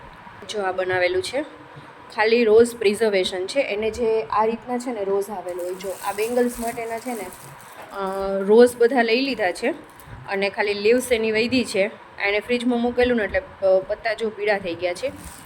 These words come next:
અને બીજા જે એના રોઝ ને હોય છે ને એ આ ડબ્બામાં છે ને મેં,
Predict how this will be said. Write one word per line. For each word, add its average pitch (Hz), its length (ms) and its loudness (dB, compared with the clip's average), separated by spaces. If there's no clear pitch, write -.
અને 196 160 -8
બીજા 208 340 -4
જે 254 180 -4
એના 247 160 -2
રોઝ 247 320 2
ને 254 160 -2
હોય 254 220 2
છે 330 180 -4
ને 196 200 -6
એ 208 320 0
આ - 180 -2
ડબ્બામાં 247 560 0
છે 262 160 -2
ને 214 100 -2
મેં, 214 200 -4